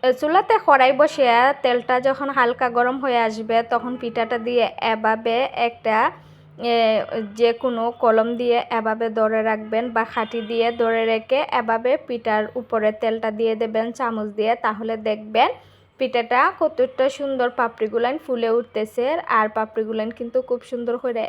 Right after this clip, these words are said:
একটা গোলাপের মতো শেপ দিয়ে দেবে পিঠার মধ্যে। তো এরপরে খাঁটিটা সরিয়ে নেবেন, সরিয়ে নেওয়ার পরে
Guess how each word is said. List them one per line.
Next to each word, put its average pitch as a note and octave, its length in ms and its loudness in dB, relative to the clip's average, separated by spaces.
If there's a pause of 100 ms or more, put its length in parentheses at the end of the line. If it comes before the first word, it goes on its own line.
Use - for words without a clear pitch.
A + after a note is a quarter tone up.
(120)
একটা A3 320 -2
গোলাপের A#3 480 -4
মতো A#3 320 -6
শেপ C4 320 -2
দিয়ে A#3 200 0
দেবে A3+ 280 -4 (100)
পিঠার G#3+ 340 -4
মধ্যে। F3+ 380 -2 (600)
তো B3+ 40 2 (140)
এরপরে C#4 340 2 (440)
খাঁটিটা B3 420 -4
সরিয়ে B3 420 0
নেবেন, A#3 380 -4
সরিয়ে B3 360 -2
নেওয়ার A3+ 280 -6
পরে G#3+ 220 -2